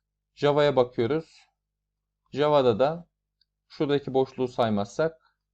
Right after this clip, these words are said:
yaklaşık yirmi altı satırlık bir işlem.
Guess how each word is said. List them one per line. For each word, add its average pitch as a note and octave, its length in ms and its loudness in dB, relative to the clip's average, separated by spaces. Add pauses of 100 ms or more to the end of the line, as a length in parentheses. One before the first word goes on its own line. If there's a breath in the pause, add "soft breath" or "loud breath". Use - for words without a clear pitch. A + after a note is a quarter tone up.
(540)
yaklaşık - 840 -8 (1040)
yirmi C3+ 320 0
altı C3+ 280 0
satırlık B2 560 -6
bir B2 80 -4
işlem. G2+ 320 -8